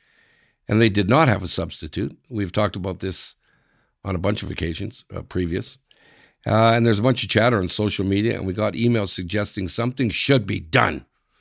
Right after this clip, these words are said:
to stop this. Matter of fact, uh, we were forwarded rules from a Toronto club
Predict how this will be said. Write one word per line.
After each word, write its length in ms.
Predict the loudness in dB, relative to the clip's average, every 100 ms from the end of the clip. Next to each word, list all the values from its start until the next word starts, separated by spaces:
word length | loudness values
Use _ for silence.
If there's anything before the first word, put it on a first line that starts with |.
| _ _ _ _ -14
to 100 | -10
stop 600 | -6 -6 0 2 2 -2
this. 380 | -10 -10 -12 -18 _ _ _ _ _ _ _ -2
Matter 200 | 4 4
of 80 | 4
fact, 420 | 4 2 0 -10 _ _ _ _ -18 -4
uh, 260 | 0 0 2
we 120 | 2
were 120 | 2
forwarded 440 | 2 2 2 2 2
rules 380 | 2 2 0
from 160 | -2 -2
a 60 | -2
Toronto 380 | -2 -2 -2 -4
club 340 | -6 -8